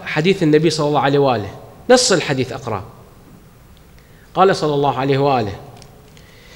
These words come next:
"رب صائم ليس له من صومه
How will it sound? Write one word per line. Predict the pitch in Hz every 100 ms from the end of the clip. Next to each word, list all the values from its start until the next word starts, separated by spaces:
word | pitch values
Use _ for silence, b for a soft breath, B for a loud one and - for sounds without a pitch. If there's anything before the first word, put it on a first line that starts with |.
| b b b b b b b b b b b - -
"رب | 180 208 180 185
صائم | 170 202 208 175 170 156 151 160
ليس | 208 240 226 -
له | 190 175 160 147 156 143
من | 143 139 135
صومه | - 139 139 139 139 147 170